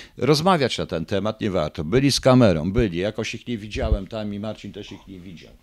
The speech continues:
Powinna być cały, cały czas na jednym z programów transmisja, oni, oni są, zaj-, zajmują się. A gdzie Republika? Gdzie reszta, proszę państwa? Gdzie reszta?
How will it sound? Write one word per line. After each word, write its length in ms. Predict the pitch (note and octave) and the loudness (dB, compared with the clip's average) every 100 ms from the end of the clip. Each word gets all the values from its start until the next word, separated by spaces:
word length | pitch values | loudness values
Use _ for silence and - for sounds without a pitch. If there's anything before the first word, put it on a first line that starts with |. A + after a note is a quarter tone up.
| _ _ - | _ _ -18
Powinna 380 | G2 B2+ B2 G#2+ | -14 -12 -12 -10
być 200 | A2+ - | -12 -12
cały, 260 | A2 G#2 | -12 -14
cały 320 | - A2 F#2+ | -14 -12 -12
czas 300 | F#2+ A#2+ A2+ | -12 -12 -12
na 100 | G2 | -12
jednym 260 | F#2 G#2 G2+ | -10 -10 -12
z 60 | - | -12
programów 360 | G2 G2+ G2+ | -10 -10 -10
transmisja, 680 | F#2+ E2+ - A2 - G2 F#2 | -10 -12 -10 -12 -10 -10 -10
oni, 240 | F#2+ G2 | -12 -12
oni 240 | F#2 G#2 F#2 | -12 -12 -14
są, 200 | G2+ F2+ | -16 -14
zaj-, 320 | G2+ F#2+ F2+ | -12 -12 -10
zajmują 420 | G2+ G#2+ G#2+ F2+ | -10 -8 -8 -8
się. 140 | E2+ G2+ | -8 -8
A 40 | |
gdzie 180 | G2+ C#3 | -4 -4
Republika? 680 | B2+ C3+ C3 B2 F#2+ D2+ E2 | -4 -4 -4 -2 -2 -2 -4
Gdzie 240 | F#2+ D#3 | 2 6
reszta, 480 | D3 A2 - - - - _ - | 8 6 4 -4 -8 -12 _ -8
proszę 260 | F2 - | -6 -4
państwa? 520 | E2+ B1+ B1 - - - | -4 -6 -8 -14 -14 -12
Gdzie 220 | B2+ F#3 | -2 0
reszta? 440 | D#3+ F#2 - - | 2 0 -4 -12